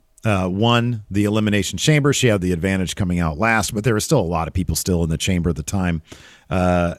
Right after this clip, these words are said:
and, uh, she delivered the final K O D to Alexa Bliss, uh,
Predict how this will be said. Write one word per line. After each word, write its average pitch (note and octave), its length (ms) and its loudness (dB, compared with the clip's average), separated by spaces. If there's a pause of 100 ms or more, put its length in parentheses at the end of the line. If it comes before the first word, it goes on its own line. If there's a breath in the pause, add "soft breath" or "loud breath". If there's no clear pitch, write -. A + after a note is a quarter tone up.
and, F#2+ 360 -2
uh, E2+ 220 0
she F#2+ 380 2
delivered F2 460 0
the E2 60 -4
final G2 360 0
K F#2 240 0
O E2+ 80 2
D E2 220 0
to F2 300 0
Alexa D#2+ 300 -2
Bliss, F2 480 -2 (480 soft breath)
uh, F2 380 0